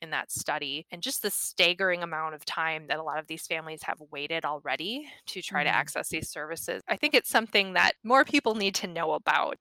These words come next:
Speaker 1: And so what we're studying isn't necessarily to, you know, replace great supports they're gonna go on to get, but trying to, to get to them as quickly as we can so that they can have support, the family can be supported.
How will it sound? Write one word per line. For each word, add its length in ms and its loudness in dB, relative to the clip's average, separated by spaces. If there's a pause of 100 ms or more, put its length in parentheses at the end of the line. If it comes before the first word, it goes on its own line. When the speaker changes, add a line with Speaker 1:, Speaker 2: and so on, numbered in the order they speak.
Speaker 1:
And 140 0
so 80 4
what 160 4
we're 100 8
studying 440 6
isn't 240 0
necessarily 680 4
to, 360 -2
you 100 -8
know, 80 -6
replace 800 0
great 240 -6
supports 400 -4
they're 140 -4
gonna 160 -6
go 160 -6
on 180 -4
to 140 -14
get, 340 0
but 80 -6
trying 220 0
to, 180 -2
to 440 0
get 120 2
to 120 2
them 140 8
as 140 -2
quickly 380 -2
as 120 0
we 120 -10
can 500 -6
so 160 -6
that 160 -4
they 140 0
can 140 -10
have 220 4
support, 600 -2
the 80 -16
family 340 0
can 140 -4
be 120 -2
supported. 640 0